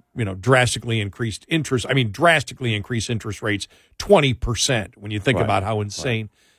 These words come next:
Speaker 1: that was to get rid of it. But it took a while for people even, even then. So where the public is,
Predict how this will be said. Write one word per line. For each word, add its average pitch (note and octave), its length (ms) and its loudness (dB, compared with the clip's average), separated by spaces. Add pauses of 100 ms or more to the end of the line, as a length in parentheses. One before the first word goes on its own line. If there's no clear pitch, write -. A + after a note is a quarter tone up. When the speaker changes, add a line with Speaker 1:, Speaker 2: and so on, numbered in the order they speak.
(100)
Speaker 1:
that B2 160 0
was A#2+ 280 2
to A2+ 240 0
get A2 220 -4
rid C#3+ 180 4
of A#2 80 -4
it. G2 120 -4
But A2 120 -4
it A2 120 -2
took B2+ 200 -2
a - 60 0
while A2 420 2
for A2+ 180 -6
people A#2+ 460 -4
even, A2 380 -2 (540)
even B2 300 2
then. C3 260 4
So C#3+ 220 2
where D3 260 4
the C4+ 120 -4
public G#3 520 0
is, F#3 440 0